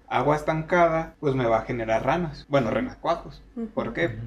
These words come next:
Speaker 1: Porque es lo que la observación me dice. O sea, si no hay agua estancada y si no hay lodo,
Speaker 2: Pues
Speaker 1: no
Speaker 2: no
Speaker 1: voy
Speaker 2: hay,
Speaker 1: a
Speaker 2: no hay
Speaker 1: tener
Speaker 2: ranas.
Speaker 1: renacuajos.
Speaker 3: Ujú.
Speaker 1: Entonces, sonará muy chistoso actualmente, pero creo que para la época todo debe ser juzgado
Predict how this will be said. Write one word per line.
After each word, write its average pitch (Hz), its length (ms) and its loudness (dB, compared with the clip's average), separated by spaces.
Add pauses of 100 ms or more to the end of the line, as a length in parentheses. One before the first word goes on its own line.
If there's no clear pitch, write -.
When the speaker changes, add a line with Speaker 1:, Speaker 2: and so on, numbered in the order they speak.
(120)
Speaker 1:
Porque - 260 -6
es 120 60 -2
lo 139 180 4
que 143 100 0
la 127 160 2
observación - 640 -8
me 123 100 -6
dice. 180 280 -2
O 143 60 -4
sea, 120 280 -6
si 127 360 -2
no 120 320 2
hay 151 200 2
agua 156 200 4
estancada 156 580 0
y 120 80 -4
si 117 140 -10
no 127 100 -4
hay 160 100 0
lodo, 175 500 4
Speaker 2:
Pues 254 100 0
Speaker 1:
no 240 60 6
Speaker 2:
no 226 60 4
Speaker 1:
voy 214 80 4
Speaker 2:
hay, - 40 4
Speaker 1:
a - 60 2
Speaker 2:
no 202 80 0
hay 208 60 4
Speaker 1:
tener - 160 2
Speaker 2:
ranas. 247 240 2
Speaker 1:
renacuajos. 156 440 0
Speaker 3:
Ujú. 139 100 -4
Speaker 1:
Entonces, 139 560 -4
sonará 131 440 4
muy 165 720 2 (240)
chistoso 165 840 2
actualmente, 156 760 -2 (160)
pero 151 560 0 (640)
creo 127 300 -2
que 147 140 -2
para 127 300 -2
la 117 240 -2
época 190 400 -4
todo 147 160 -2
debe 147 280 2
ser 139 180 -6
juzgado 139 640 0